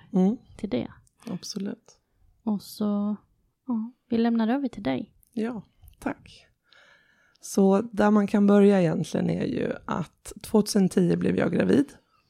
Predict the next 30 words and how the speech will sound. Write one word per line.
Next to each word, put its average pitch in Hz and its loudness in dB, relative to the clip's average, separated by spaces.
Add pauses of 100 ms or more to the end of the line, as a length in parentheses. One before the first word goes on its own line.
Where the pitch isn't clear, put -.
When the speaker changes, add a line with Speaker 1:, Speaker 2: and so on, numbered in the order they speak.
(260)
Speaker 1:
Och 196 -2
då 180 2
var 175 0
jag 170 -2
i 190 -2
Australien, 175 -4
där 190 -4
min 170 -2
exman 202 -4 (460)
kommer - -2
ifrån. - -4 (380)
Eh, - -8
så - -8
det 190 -2
var 185 2
min 160 -2
första - -2
graviditet. - -8 (580)
Och 175 -4
då 170 -2
var 165 -4
jag 220 -6
tjugofem. 214 -4 (960)
Och, - -4
eh, 165 -2 (300)
då 185 -4
fick 214 -4
vi - -4
reda - -4
på - -4